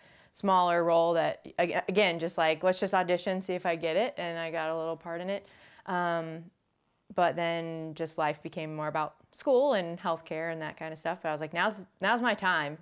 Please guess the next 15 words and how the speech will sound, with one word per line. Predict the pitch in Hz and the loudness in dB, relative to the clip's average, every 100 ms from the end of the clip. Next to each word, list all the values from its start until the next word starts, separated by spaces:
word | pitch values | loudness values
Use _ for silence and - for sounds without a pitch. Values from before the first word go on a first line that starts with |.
| - | -8
If | 175 | -2
I'm | 202 | 0
gonna | 226 214 | 2 2
go | 180 175 | 4 4
for | 175 165 156 | 4 4 6
it, | 156 - | 4 2
like, | - 156 160 - _ _ - | -2 -2 -4 -8 _ _ -8
I | 160 | -4
might | 170 160 | -2 -2
not | 160 156 | -2 -4
get | 156 | -6
another | 160 160 | -6 -6
chance." | 165 160 - - | -8 -10 -12 -12
So, | - 160 156 - - - - - - _ - | -4 -2 -2 -4 -16 -20 -20 -20 -20 _ -4
um, | 175 160 160 156 151 156 | -2 0 0 -2 -4 -8